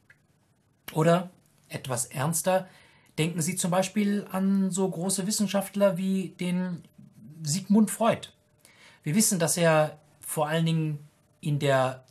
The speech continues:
zweiten Hälfte seines Lebens unter ganz enormen Schmerzen gelitten hat,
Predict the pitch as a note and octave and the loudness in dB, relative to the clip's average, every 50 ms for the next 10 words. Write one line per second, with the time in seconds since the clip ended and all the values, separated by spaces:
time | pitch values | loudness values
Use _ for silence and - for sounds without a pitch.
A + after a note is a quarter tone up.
0 | _ _ - - - F3+ A3 - - F#3+ E3 B2+ B2 B2+ B2 B2+ - - C3+ B2+ | _ _ -4 0 0 0 0 0 -2 -4 -6 -4 -4 -4 -6 -6 -8 -8 -8 -8
1 | B2+ B2+ - - C#3+ C3+ C3 B2 B2+ C3+ C3+ C#3 D3+ D3+ - - - - - - | -8 -10 -10 -6 -6 -4 -4 -4 -4 -4 -4 -4 -4 -6 -6 -8 -12 -14 -20 -14
2 | _ - C#3+ - D3+ D3+ D#3+ D#3 - - - E3 E3 E3 F3 F3 G#3 A3+ A3 A3+ | _ -4 -2 0 2 2 2 0 0 0 2 4 4 6 6 6 6 6 6 6
3 | A3 G#3+ - - F3+ G3+ G3+ - - - A#2 G#2 G#2 F#2+ - - - G2 - - | 6 4 2 2 0 -2 -2 -2 -6 -8 -8 -8 -8 -10 -12 -14 -16 -16 -18 -18
4 | - - - | -20 -20 -20